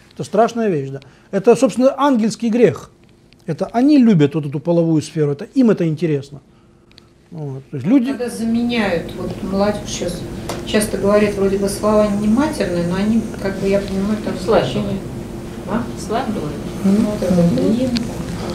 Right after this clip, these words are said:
Speaker 2: там,
Speaker 1: А, ну это
Speaker 2: там
Speaker 1: эвфемизмы.
Speaker 2: равняется
Speaker 1: Это,
Speaker 2: или
Speaker 1: это эвфемизмы. Нет, конечно, нет, конечно. Блин, это просто панкейк, как бы, че. В нем,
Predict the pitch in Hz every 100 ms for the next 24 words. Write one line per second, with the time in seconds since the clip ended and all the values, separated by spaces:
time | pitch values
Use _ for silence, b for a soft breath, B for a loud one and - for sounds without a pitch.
0 | - 214 247 285 185 254 - 294 247 311
1 | 311 247 202 240 - - 262 311 262 -
2 | - 269 214 285 202 311 294 190 208 202
3 | - 269 277 294 277 160 - 214 196 127
4 | - 180 302 330 320 262 294 226 202 202
5 | - 202 - - 143 143 156 - - -
6 | - 285 - 208